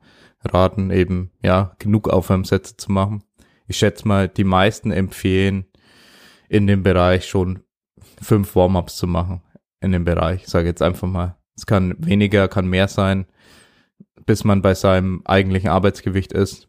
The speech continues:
Ja, ich weiß nicht, was die anderen, äh, zu dieser Zahl sagen. Das ist jetzt so, was mir spontan eingefallen ist. Ja, fünf Sätze, bis man beim Arbeitsgewicht ist. Ja,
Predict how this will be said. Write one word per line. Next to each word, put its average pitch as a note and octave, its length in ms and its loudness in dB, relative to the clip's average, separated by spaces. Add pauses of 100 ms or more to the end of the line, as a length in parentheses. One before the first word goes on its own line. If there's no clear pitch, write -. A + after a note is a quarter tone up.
(240)
Ja, F2+ 180 0
ich F2+ 100 -6
weiß F#2+ 180 2
nicht, G2+ 120 -4
was G2 200 -2
die F#2+ 140 2
anderen, F#2 400 0 (500)
äh, F#2+ 300 -4 (140)
zu - 140 -4
dieser G2+ 340 0
Zahl F#2+ 400 2
sagen. F#2+ 380 0
Das F#2+ 100 -8
ist - 40 -10
jetzt F2 140 -6
so, F#2 220 -4
was F#2 180 -4
mir F#2+ 140 0
spontan F#2+ 680 -2 (280)
eingefallen F2+ 540 -2
ist. - 280 -6 (360)
Ja, F2 320 0 (320)
fünf F#2 260 -2
Sätze, F#2 600 -2 (200)
bis - 180 -4
man F2 140 0
beim F2 160 0
Arbeitsgewicht F2 680 -2
ist. - 280 -6 (320)
Ja, E2+ 240 0